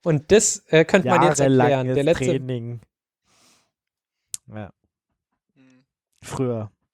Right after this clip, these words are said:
Speaker 3: Ich
Speaker 2: T M.
Speaker 3: Sehr schön.
Speaker 2: Apropos,
Speaker 3: Ich weiß
Speaker 2: äh, ich könnt, ich könnt, ich hab hier noch einen sechsen, ich hab grad, ich räume ja gerade auf, oder, äh, räume aus. Ich hab hier ein sechsundfünfzig K Modem letzten, ja, hier ist es. Kann ich gleich ein Foto machen davon.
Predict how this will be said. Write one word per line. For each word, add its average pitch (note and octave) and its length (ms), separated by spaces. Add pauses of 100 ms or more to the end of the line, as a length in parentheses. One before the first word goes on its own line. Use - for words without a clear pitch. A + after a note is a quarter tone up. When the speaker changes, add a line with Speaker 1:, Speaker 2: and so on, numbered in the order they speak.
(160)
Speaker 3:
Ich - 340
Speaker 2:
T B2+ 120
M. G#2 280 (1300)
Speaker 3:
Sehr - 240
schön. - 180 (360)
Speaker 2:
Apropos, G3+ 500
Speaker 3:
Ich - 160
weiß D#3+ 120
Speaker 2:
äh, G3+ 120
ich C#3+ 100
könnt, A3 220
ich F#3 120
könnt, G3+ 200
ich F#3 140
hab G#3 120
hier A3+ 100
noch G3 120
einen G3 80
sechsen, A3 360
ich E3+ 160
hab - 200
grad, E3+ 220
ich D3+ 160 (160)
räume F3 180
ja F3 60
gerade C#3+ 220
auf, E3+ 320 (320)
oder, C3+ 360
äh, C#3 60
räume C#3 360
aus. F#3+ 260 (240)
Ich C#3 160
hab - 100
hier F#3 140
ein D#3 120
sechsundfünfzig G#3+ 600
K G#3+ 200
Modem D3 480
letzten, C#3 340
ja, F3+ 360
hier F#4 240
ist - 80
es. D3+ 200 (200)
Kann D3+ 140
ich D#3 100
gleich C3+ 140
ein C3 60
Foto D3+ 240
machen A2+ 220
davon. A#2+ 240